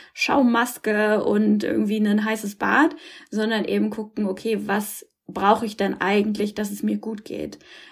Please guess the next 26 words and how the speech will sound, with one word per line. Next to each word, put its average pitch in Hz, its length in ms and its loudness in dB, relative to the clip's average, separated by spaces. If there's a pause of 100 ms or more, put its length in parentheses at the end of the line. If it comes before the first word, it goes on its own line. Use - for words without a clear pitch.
(140)
Sind 220 320 0
meine 214 220 2
Grundbedürfnisse 208 1080 0
auch - 140 -6
versorgt? - 500 -8
Habe 220 140 -2
ich 208 80 -8
genug 202 240 -2
geschlafen? 214 640 0
Habe 208 160 -8
ich 214 80 -8
mich 214 260 -4
genug 220 260 -6
bewegt? 220 520 0
Habe 214 120 -8
ich 208 80 -10
genug 214 220 -4
gegessen? 220 640 -4 (260)
Mich 214 220 -4
genug, 226 480 -4
äh, - 160 -4
mit 214 180 2
Freunden 220 440 -2
getroffen 202 480 -4
zum - 160 -8
Beispiel? - 580 -8